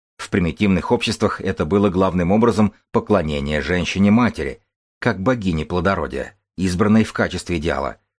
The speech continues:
что отчасти сохранилось в различных культах Богоматери и, до недавних пор, во многих социалистических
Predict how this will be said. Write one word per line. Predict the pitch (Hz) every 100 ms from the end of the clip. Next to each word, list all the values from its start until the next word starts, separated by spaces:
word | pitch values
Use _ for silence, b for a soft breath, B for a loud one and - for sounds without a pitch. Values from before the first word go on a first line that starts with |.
| _
что | - -
отчасти | 85 - 117 104 98
сохранилось | - - 90 117 117 -
в | 90
различных | 87 90 95 85 -
культах | 104 92 85 82
Богоматери | 80 73 92 113 113 104 b b _
и, | - 123 - -
до | 78
недавних | 92 90 87 92 -
пор, | 139 - _ _ -
во | 101
многих | 104 127 233 -
социалистических | - 104 - 87 - 120 80 85 -